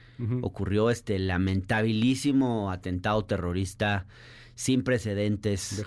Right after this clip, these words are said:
Speaker 1: Hamas.
Speaker 2: por parte de Hamas a Israel, iba, no podía condenarse como un hecho aislado, independientemente de las reacciones, bueno, de las causas que lo generaron, pero de las
Speaker 1: Ujú.
Speaker 2: reacciones que iba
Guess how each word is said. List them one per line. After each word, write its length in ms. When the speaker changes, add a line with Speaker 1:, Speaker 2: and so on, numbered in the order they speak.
Speaker 1:
Hamas. 400
Speaker 2:
por 160
parte 300
de 200
Hamas 640
a 160
Israel, 520
iba, 720
no 180
podía 340
condenarse 560
como 240
un 80
hecho 220
aislado, 540
independientemente 1040
de 100
las 300
reacciones, 1120
bueno, 280
de 100
las 220
causas 460
que 120
lo 120
generaron, 580
pero 220
de 80
las 140
Speaker 1:
Ujú. 60
Speaker 2:
reacciones 540
que 120
iba 340